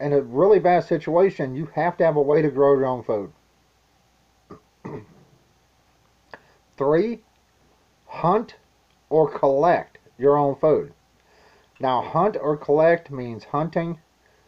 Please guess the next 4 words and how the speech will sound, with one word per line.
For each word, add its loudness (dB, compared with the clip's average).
fishing, 0
uh, 0
scavenging. -2
Um, -4